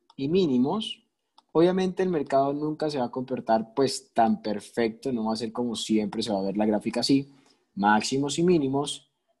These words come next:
cada vez más ascendentes. ¿Qué significa ascendente? Hacia arriba. ¿De acuerdo? Eso es una tendencia, una sucesión de máximos y mínimos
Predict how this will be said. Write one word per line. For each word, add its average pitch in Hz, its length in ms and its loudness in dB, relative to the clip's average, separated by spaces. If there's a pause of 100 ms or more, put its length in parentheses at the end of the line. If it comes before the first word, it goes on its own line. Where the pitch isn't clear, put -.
cada 135 320 6
vez 156 560 -2
más 151 1040 -6
ascendentes. 175 1000 -4
¿Qué - 120 -8
significa 151 560 -2
ascendente? 160 840 0 (320)
Hacia 170 600 0 (180)
arriba. 101 640 -8 (680)
¿De - 60 -14
acuerdo? 151 340 2 (420)
Eso 170 340 4
es 170 100 -4
una 175 240 -4
tendencia, 131 560 -2
una 127 140 -8
sucesión 123 460 -4
de 123 100 -2
máximos 170 720 -2
y 170 80 -2
mínimos 160 680 -2